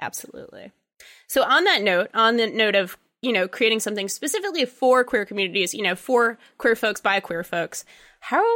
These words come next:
do you navigate? And this is, this is a broad question for the podcast as well as, you know, media in general. I think this is a pretty, uh,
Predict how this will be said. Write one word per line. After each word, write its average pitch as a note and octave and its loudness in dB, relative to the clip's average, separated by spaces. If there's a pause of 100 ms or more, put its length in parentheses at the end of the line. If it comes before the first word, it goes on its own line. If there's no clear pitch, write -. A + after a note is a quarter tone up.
(160)
do D#4 -2
you D4 4
navigate? G3 0
And A3 0
this - 4
is, C4+ 2
this F4 0
is F#4+ 4
a F#4 4
broad A#3+ 4
question A3 0
for G#3+ -2
the G#3 0
podcast F#3+ 0
as F#3+ -4
well F#3+ 2
as, F3 -2
you F4 0
know, F3+ 0
media A3+ 2
in F3+ -2
general. F#3 0
I F#3 0
think - -10
this F3+ -8
is G3+ -6
a F#3 -6
pretty, F#3+ -4
uh, D#3+ -8